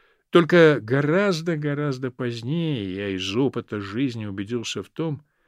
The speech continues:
как вредно думать, и еще вреднее говорить, многое, кажущееся очень благородным.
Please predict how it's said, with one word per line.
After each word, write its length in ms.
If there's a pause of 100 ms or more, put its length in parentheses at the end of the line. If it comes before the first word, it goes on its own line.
(300)
как 220
вредно 380
думать, 640
и 80
еще 220
вреднее 420
говорить, 680
многое, 680
кажущееся 1000
очень 360
благородным. 800